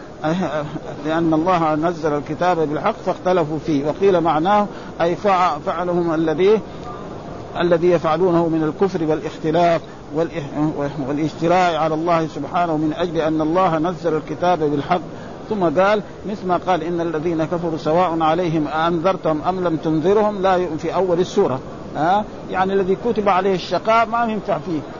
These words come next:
ها؟ حتى أنه قال في، في، في المنافقين: "استغفر لهم أو لا تستغفر لهم، إن تستغفر لهم سبعين مرة فلن يغفر الله لهم".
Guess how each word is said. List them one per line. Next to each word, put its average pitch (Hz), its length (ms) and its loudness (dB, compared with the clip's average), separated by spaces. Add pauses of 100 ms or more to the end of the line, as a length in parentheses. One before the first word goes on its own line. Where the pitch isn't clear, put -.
(140)
ها؟ 175 240 0 (160)
حتى 214 220 0
أنه 185 420 2
قال 185 220 2
في، 170 100 -4 (220)
في، 160 280 -2 (280)
في 202 60 0
المنافقين: 175 640 0
"استغفر 170 460 -2
لهم 185 220 0
أو 185 180 0
لا 180 140 2
تستغفر 170 480 -4
لهم، 196 240 0
إن 170 100 -2 (120)
تستغفر - 320 -2
لهم 175 220 2
سبعين 156 460 2
مرة 214 340 2 (320)
فلن 202 180 0
يغفر 175 460 -2
الله 160 420 0
لهم". 143 260 -2